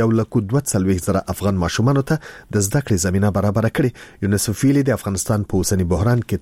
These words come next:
تر بل هر چا زیات ښځې او نجونې زیاتې زیانمنې شوي. د پناه غوښتونکو د چارو د همغږۍ اداره وایي، یو افغان پناه غوښتونکي پرون په اندونیزیا کې ځان ته اور ورته کړ. دغه پناه غوښتونکي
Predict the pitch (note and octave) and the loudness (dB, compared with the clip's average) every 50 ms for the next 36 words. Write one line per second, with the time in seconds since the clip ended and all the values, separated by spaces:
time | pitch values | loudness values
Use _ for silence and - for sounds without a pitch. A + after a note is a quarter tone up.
0 | - - F2+ E2+ E2 E2+ F#2 F2 F2 D#2+ - B2 B2+ C3+ C3+ - - D3 C#3 C3+ | -2 -4 -4 -4 -2 -2 -2 -2 -2 -2 0 0 0 0 0 0 0 0 2 2
1 | D3+ D#3 D#3+ - - - - - - - - - D3 B2+ B2 B2+ B2 - - _ | 0 0 -2 -4 -10 -18 -20 -20 -18 -6 -2 -2 0 2 2 0 0 0 -4 _
2 | - F#2+ F#2+ G2+ G2+ G#2 G#2+ A#2 C#3 D3+ B2+ G2 F2+ E2 E2+ F#2+ F#2+ F2+ - - | -2 0 0 2 2 2 2 2 2 2 2 0 0 0 0 0 0 0 0 0
3 | G#2 F#2 - G2+ F#2+ F#2 F#2+ G2+ G2 G2 F#2 - - G#2 G2+ F#2+ - _ _ _ | 0 0 2 0 0 2 2 2 2 2 2 2 2 2 2 0 -2 _ _ _
4 | - - - - - - - - - - - - - - - - - - - - | -20 -20 -20 -20 -20 -20 -20 -20 -20 -20 -20 -20 -20 -20 -20 -20 -20 -20 -20 -20
5 | - - - - - - - - - - - - - - - - - - - - | -20 -20 -20 -20 -20 -20 -20 -20 -20 -18 -18 -18 -18 -16 -16 -14 -12 -12 -10 -10
6 | - - - C#3+ D3+ - - C#3+ D3+ D3+ C#3+ D3 D3 - - F3 E3 D#3 - E3 | -6 0 2 2 2 2 2 2 2 2 2 2 0 0 -2 -2 -2 0 0 0
7 | D3 C3+ - - C#3 C3+ D3 C#3+ C3+ C#3 A#2+ A#2 A2+ G#2 G2 G#2+ G#2 G2 A#2 A2+ | 0 0 0 0 2 2 2 2 2 2 2 2 0 0 0 -2 0 2 2 2
8 | G#2+ - G2+ G#2 G2+ G2 G2+ A#2 B2+ C#3 C#3+ C#3 C#3+ C#3 C3 A#2+ G#2+ G2+ - - | 2 2 0 0 0 0 2 2 4 4 4 2 2 2 2 2 0 -2 -2 -2
9 | B2 B2+ C3 A#2+ - A#2 G#2 G2+ F2+ F2+ G2 - - - C#3+ C#3 - - A#2 A#2+ | -2 -2 -2 0 -2 0 0 0 0 0 -2 0 0 0 0 0 -2 -2 0 0
10 | A#2 C3 C3+ C3+ - - C3 G#2 A#2+ G#2+ F#2 G2 F#2+ G2 F#2+ - C3+ C3 C3+ - | 2 2 2 0 0 0 0 0 0 0 0 0 0 0 2 2 0 0 0 0
11 | C3 G#2+ F2+ A2 G#2+ G#2 - - - - C3 D3+ D#3+ B2 G2 G2 - - - - | -2 0 0 0 -2 0 -2 -2 0 2 2 2 2 2 0 -2 -2 -2 -4 -2
12 | - A#2 - - - - - - - - - - - _ A#2+ A2+ A#2 A2+ - A#2 | -2 -2 -4 -4 -10 -20 -20 -20 -20 -20 -20 -20 -6 _ 0 0 0 0 0 0
13 | A#2 A#2+ A2 A#2+ A2+ - - C#3 C3 B2 - C#3 | 2 2 0 0 -2 0 0 0 0 0 0 -2